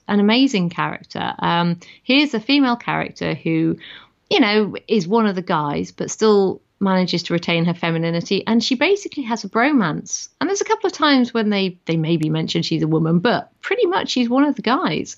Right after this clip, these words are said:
And she has her own story, which doesn't involve falling in love with someone. It just involves being really, um, close to one of the other members of the squad and then becoming closer, um,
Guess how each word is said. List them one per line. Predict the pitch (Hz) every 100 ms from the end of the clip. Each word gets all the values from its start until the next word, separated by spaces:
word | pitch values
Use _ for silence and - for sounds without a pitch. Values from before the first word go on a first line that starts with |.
| - - - _
And | 247
she | 240
has | 247 254 247
her | 247
own | 240 233
story, | - 277 294 165
which | 160 - -
doesn't | 202 190 190
involve | 190 185 175 175
falling | 208 196 175
in | 185
love | 247 247
with | 175
someone. | 160 156
It | 160 -
just | -
involves | 180 170 170 165 160 - _ _ _ _ _ - 175
being | 226 202 180 165 160 - - _ _ _ _ _
really, | 196 180 202 185 170 170 139 _ _
um, | 175 165 160 -
close | - 269 226 160 -
to | 175
one | 185
of | 180 175 -
the | 175
other | 170 165 160 156
members | 180 180 160
of | 160
the | 175
squad | - 294 247 170
and | - 190
then | 190 185
becoming | 180 190 196 175
closer, | - 202 196 - 165 160 - - -
um, | - 165 160 160